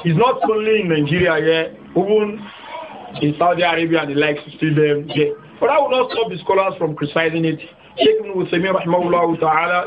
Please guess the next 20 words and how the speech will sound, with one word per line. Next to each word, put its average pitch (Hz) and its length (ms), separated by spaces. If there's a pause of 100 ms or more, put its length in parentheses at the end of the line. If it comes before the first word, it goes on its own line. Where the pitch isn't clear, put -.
Sheikh 151 100
Fawzan, 165 540
they 165 80
condemn 185 420
all 180 160
this. 160 180 (600)
That 139 140
is 147 100
not 160 260
what. 151 200 (380)
But 269 180
if 339 100
the 247 80
rulers 226 480 (260)
did 160 220
that, 165 240 (300)
can 147 100
you 180 140
fight 196 240
them? 190 220